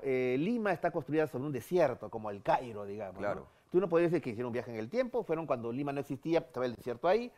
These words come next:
Speaker 1: o el futuro, cuando ha habido una, una, algo ap-, posapocalíptico y quedan unos guetos tecnológicos donde vive la gente. No lo sé, es otro mundo, es otro planeta, es otra dimensión,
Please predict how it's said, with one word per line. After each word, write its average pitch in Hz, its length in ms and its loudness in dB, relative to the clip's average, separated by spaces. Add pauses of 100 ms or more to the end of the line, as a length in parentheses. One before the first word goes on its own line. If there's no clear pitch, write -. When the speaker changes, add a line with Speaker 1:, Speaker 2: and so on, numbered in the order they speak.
(240)
Speaker 1:
o 131 160 0
el 131 100 0
futuro, 175 580 0
cuando 120 200 -6
ha 131 40 0
habido 147 200 2
una, 143 540 -2
una, 135 480 -6
algo 143 260 2
ap-, 143 120 -6
posapocalíptico 135 800 0
y 123 100 -2
quedan 131 280 -2
unos 131 200 -4
guetos 131 240 -4
tecnológicos 123 440 -8
donde 113 180 -8
vive 131 160 -4
la 113 100 -6
gente. 202 320 -4 (400)
No 277 140 4
lo 427 100 6
sé, 165 160 -2
es 123 160 -6
otro 131 240 0
mundo, 247 480 0
es 135 160 -6
otro 127 220 -4
planeta, 196 400 -2
es 139 80 -6
otra 139 160 -2
dimensión, 131 500 -2